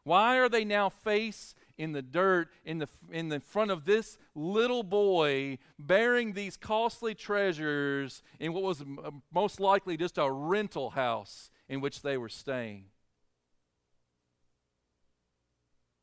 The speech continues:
I think part of the secret is found in that final gift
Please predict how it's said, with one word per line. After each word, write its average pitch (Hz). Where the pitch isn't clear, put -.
I -
think 147
part 147
of 123
the 117
secret -
is 117
found 135
in 110
that 117
final 127
gift 110